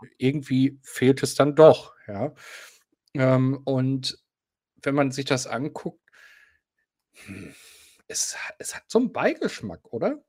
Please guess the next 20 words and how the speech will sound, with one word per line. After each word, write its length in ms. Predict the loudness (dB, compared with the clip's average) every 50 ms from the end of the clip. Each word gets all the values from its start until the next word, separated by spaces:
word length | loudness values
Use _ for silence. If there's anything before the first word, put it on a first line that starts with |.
| _ _ -12
Also, 280 | -10 -6 -6 -6 -8 -6
so 180 | -6 -6 -4 -4
wie 80 | -4
du 160 | -4 -4 -4
schon 220 | -2 2 2 2 4
sagst, 440 | 4 4 4 4 2 0 -10 -12 -8
man, 240 | -8 -6 -6 -6
man 240 | -6 -6 -4 -4 -4
versucht 380 | -4 -4 -4 -4 -6 -6 -2 -2
dann 200 | -4 -4 -4 -4
Gott 240 | -4 -4 -4 -4 -10
zu 160 | -12 -12 -12
spielen 540 | -14 -16 -20 _ -10 -8 -6 -6 -6 -6 -8
und, 240 | -8 -10 -10 -12 -14 -18 -20 -20 -20 -20 -20 -20 -20 -20 -20 -20 -20 _ _ _ _ _ _ _ _ _ _ _ _
hm, 220 | -20 -20 -20 -20 _ _ _ _ _ _ _ _ _ _ _ _
ich, 160 | -20 -20 _
ich 160 | _ -12 -6 -2
weiß 240 | 0 2 2 0
es 200 | -2 -8 -12 -12
nicht. 260 | -14 -16 -18 -20 -20